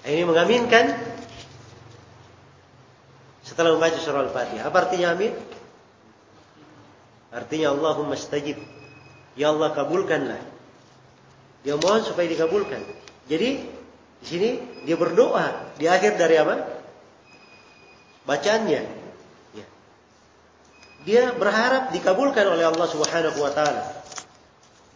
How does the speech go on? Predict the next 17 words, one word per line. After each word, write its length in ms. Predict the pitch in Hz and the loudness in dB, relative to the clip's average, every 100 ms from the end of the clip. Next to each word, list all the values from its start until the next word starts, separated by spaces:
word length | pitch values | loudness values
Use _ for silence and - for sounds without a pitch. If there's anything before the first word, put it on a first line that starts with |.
| _ - | _ -12
Dikabulkan. 560 | 127 160 165 151 117 - - - - - _ _ _ _ _ _ _ _ _ _ _ _ _ _ _ _ _ _ _ _ - | -2 0 0 -2 -6 -12 -16 -20 -20 -20 _ _ _ _ _ _ _ _ _ _ _ _ _ _ _ _ _ _ _ _ -18
Dan 160 | 123 127 | -10 -2
dia 80 | 151 | 0
meminta 480 | 147 190 202 127 123 - - - - | 0 -2 -2 -4 -8 -12 -20 -20 -20
supaya 320 | - - 135 135 | -20 -8 -6 -4
diwujudkan 800 | 131 131 139 277 - 185 214 180 | -6 -6 -4 -4 -4 -4 -4 -4
apa 240 | 165 170 | -2 0
yang 80 | 151 | 0
di-, 240 | 139 202 - - - - - _ _ _ | -4 -6 -10 -18 -20 -20 -20 _ _ _
dia 160 | 131 139 | -6 -2
mohon 320 | 165 185 160 | 0 0 0
di 40 | |
mana? 440 | 143 143 - - - - - - _ _ _ | 0 0 0 -4 -12 -20 -20 -20 _ _ _
Di 80 | 131 | -12
surah 240 | 185 190 | -6 -2
Al-Fatihah 480 | 160 - 139 139 127 | -2 -2 -4 -4 -8
tersebut. 440 | - - 127 117 | -10 -12 -12 -12